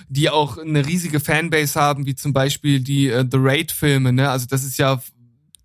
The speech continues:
kompletter Körperkontakt, äh, Vollkontakt.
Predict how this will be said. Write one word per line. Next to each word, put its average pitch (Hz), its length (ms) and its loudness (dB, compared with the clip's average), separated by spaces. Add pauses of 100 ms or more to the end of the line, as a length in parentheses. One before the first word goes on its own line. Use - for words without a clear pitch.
(320)
kompletter 160 440 2
Körperkontakt, 160 960 -2 (380)
äh, 135 160 2
Vollkontakt. 160 800 -2